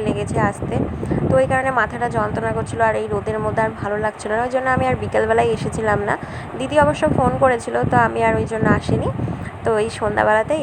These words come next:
এসেছি। তো এই যে এটা হচ্ছে আমার দাদু, আর এদিকে আমার মা। তো আমার মাকে আর আমাকে কেমন লাগছে, মা মেয়েকে কেমন লাগছে, তোমরা কিন্তু কমেন্ট করে জানিও। তো এতটা আনন্দর মাঝে, সবার মাঝে আমি শুধু একজনকে মিস করছি,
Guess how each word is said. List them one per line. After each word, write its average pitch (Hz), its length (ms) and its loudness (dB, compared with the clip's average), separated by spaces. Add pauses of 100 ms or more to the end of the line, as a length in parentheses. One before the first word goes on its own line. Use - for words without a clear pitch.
এসেছি। 196 360 -10 (520)
তো - 120 6
এই - 100 4
যে 269 140 6
এটা 262 200 2
হচ্ছে 269 260 -4
আমার 254 140 4 (100)
দাদু, 226 280 2 (240)
আর 214 160 2
এদিকে 214 320 -4
আমার 220 160 0 (120)
মা। 208 120 2 (200)
তো - 120 -4
আমার 226 160 0 (120)
মাকে 214 340 -2
আর 220 120 2
আমাকে 220 220 -2 (100)
কেমন 214 240 0 (100)
লাগছে, - 280 -6 (160)
মা 208 80 -2 (120)
মেয়েকে 208 260 -2 (120)
কেমন 240 240 2 (120)
লাগছে, 311 220 -2 (120)
তোমরা 226 260 2
কিন্তু 220 240 -2
কমেন্ট 202 300 2
করে 220 120 0 (180)
জানিও। 208 400 -4 (960)
তো 294 60 6 (240)
এতটা 247 260 -2 (180)
আনন্দর 247 340 0 (120)
মাঝে, 220 320 0 (180)
সবার 233 320 2 (120)
মাঝে 208 320 0
আমি 220 160 -4
শুধু 247 120 2 (100)
একজনকে 254 320 -4 (100)
মিস 247 220 0
করছি, 233 220 0